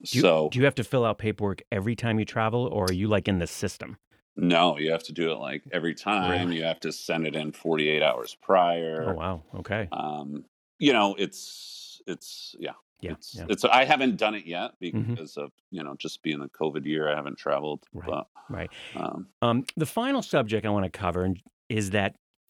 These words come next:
Speaker 1: um, you, back pre-covid, uh, were very active in shooting,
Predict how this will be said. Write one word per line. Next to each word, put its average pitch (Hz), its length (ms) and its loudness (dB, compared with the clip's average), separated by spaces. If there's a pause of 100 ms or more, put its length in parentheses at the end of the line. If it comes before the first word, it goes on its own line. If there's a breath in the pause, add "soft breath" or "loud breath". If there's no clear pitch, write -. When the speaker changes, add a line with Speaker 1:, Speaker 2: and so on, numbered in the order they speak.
Speaker 1:
um, 98 320 0
you, 139 680 2
back 110 340 4 (380)
pre-covid, 92 640 2 (520 loud breath)
uh, 95 340 2
were 113 160 -2
very 156 240 4
active 110 560 2 (120)
in 107 440 2
shooting, - 760 -2